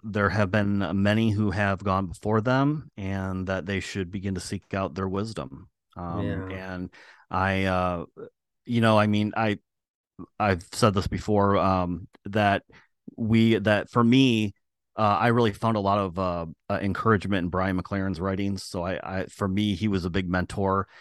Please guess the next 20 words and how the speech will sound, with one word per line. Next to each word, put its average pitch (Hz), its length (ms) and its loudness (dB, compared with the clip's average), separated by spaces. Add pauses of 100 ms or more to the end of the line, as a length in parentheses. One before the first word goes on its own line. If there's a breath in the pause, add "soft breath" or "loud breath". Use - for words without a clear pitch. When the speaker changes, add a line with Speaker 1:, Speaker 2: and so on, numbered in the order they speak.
(220 loud breath)
Speaker 1:
And 101 160 0
then 101 240 2
later, 104 680 4
you 110 100 -2
know, 95 300 -2
like, 98 160 -4
twenty 107 320 2
years 92 240 0
later, 92 520 2 (200)
meeting 113 320 2
him, 73 160 -8 (500)
Speaker 2:
Yeah. 101 160 -10
Speaker 1:
and 95 400 2
he 98 300 -4
provided 98 460 2
a 95 40 2
blurb 101 300 -2
for 107 100 -4
my 104 160 0
book. - 380 -4